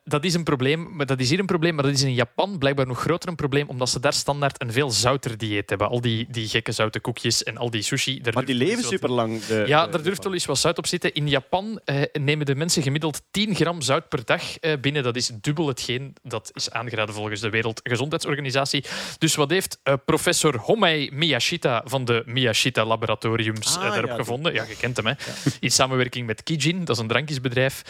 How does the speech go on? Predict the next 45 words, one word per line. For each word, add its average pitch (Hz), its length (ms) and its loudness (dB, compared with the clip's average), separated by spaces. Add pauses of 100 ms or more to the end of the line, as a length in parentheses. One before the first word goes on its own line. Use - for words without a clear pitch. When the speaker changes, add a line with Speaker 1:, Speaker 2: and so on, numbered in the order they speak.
(320)
Speaker 1:
Eh, 131 120 2 (100)
die 135 140 2
heeft, 156 280 0
eh, 131 160 0
stokjes - 480 2
uitgevonden, 196 480 0
dus 120 120 0
stokjes - 300 0
om 120 60 -2
mee 113 80 2
te - 100 -6
eten, - 240 0
maar 123 100 0
het 123 120 -4
kan 147 140 0
ook 147 120 -4
een 127 120 -10
kommetje 143 360 0
zijn 117 200 0
of 117 100 -6
een 107 160 -2
lepel. 123 340 -4
Het 120 140 -6
zijn 107 120 0
nu 104 100 -6
toevallig 104 300 -4
stokjes, 120 360 -4
Speaker 2:
Wie 143 100 -2
Speaker 1:
omdat 139 180 0
Speaker 2:
eet 180 120 0
er 175 100 -2
nu 156 120 2
met 139 160 2
een 110 200 -4
kommetje? 117 520 0 (100)
Speaker 1:
Ja, 120 340 0
maar 117 280 -6
kijk, - 220 -2
eh, 123 60 -10 (380)
als 123 180 -6
ik 123 120 -8
's - 60 -2
ochtends - 380 -2
ontbijt, 113 480 -2
eh, 120 400 0